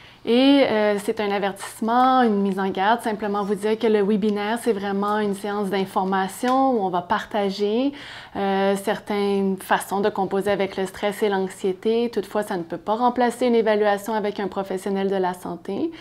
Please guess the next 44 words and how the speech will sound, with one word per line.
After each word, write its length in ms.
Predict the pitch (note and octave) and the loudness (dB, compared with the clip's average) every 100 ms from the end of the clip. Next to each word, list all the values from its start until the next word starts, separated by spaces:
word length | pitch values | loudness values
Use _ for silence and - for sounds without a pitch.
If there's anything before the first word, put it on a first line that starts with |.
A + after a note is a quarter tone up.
| - - - | -18 -20 -14
Si 180 | - A3+ | -4 -2
durant 540 | F#3+ G#3+ F#3 G#3+ A#3 | 2 2 2 2 6
le 120 | B3 | 6
webinaire 760 | A#3 A3+ G#3+ G#3+ G#3+ A#3 B3+ A3+ | 6 4 2 2 2 2 2 2
ou 140 | G#3+ | 2
à 80 | G3 | 4
la 100 | F3 | 2
fin 240 | F#3 A3+ A#3 | 0 0 2
du 80 | |
webinaire, 540 | A#3 A3 A3 G#3+ G#3+ G#3+ | 4 2 2 2 2 0
vous 80 | G3+ | -2
vous 120 | G3 | -2
rendez 300 | G3+ F#3+ G3 | 0 2 2
compte 380 | G3 G#3+ A#3 A#3 | 2 2 2 0
que 80 | |
vous 180 | G#3 G3+ | 0 2
avez 300 | G3 F#3 G3+ | 0 2 0
besoin 400 | F#3 G3 G3+ G#3 | 2 0 0 0
de 180 | G3+ G3 | 0 0
consulter 840 | F#3+ G3 F#3+ G#3+ F#3 - A#3 B3 B3 | 0 -4 -2 -2 -4 -2 0 2 0
ou 80 | G3+ | 0
d'avoir 300 | F#3+ F3+ F3+ | -2 -2 0
plus 160 | B3 | 0
d'informations, 800 | A3+ A3 A3 G3 F#3+ F#3 G3 G3+ - - - - | 0 -2 -2 -4 -4 -6 -6 -8 -8 -16 -20 -4
n'hésitez 340 | A3+ F#3+ F#3+ G3+ | -4 -2 -4 -4
surtout 300 | G#3+ G#3 - | -4 -6 -4
pas 100 | A3 | -2
à 60 | |
en 120 | G#3+ | -2
parler 200 | G3 G3 | -2 -2
avec 200 | G3 G3 | -2 -2
votre 260 | F#3+ A#3 B3 | -2 -4 -2
infirmière 440 | A#3 A#3 G#3+ G#3 | -4 -2 -2 -4
pivot 540 | G#3 A3+ G3+ A3+ A#3 A#3 | -4 -4 -2 2 2 2
ou 80 | A#3 | -4
votre 280 | G#3+ G#3 G#3+ | -6 -6 -8
médecin 340 | G3+ F#3 G#3 | -8 -6 -8
traitant, 520 | G#3 F#3+ F#3 G3 G#3+ - - - - - | -8 -8 -8 -4 -4 -6 -16 -20 -16 -4
ou 120 | B3 | 0
vous 200 | A#3+ A3 | 2 4
avez 240 | G#3 G#3+ | 4 6
aussi 560 | A3 G#3 - A#3 A#3+ A#3+ | 4 2 -4 0 2 2
en 140 | G#3 G3 | 0 -2
bas, 420 | F3+ G#3 G#3+ A3 | 0 2 2 0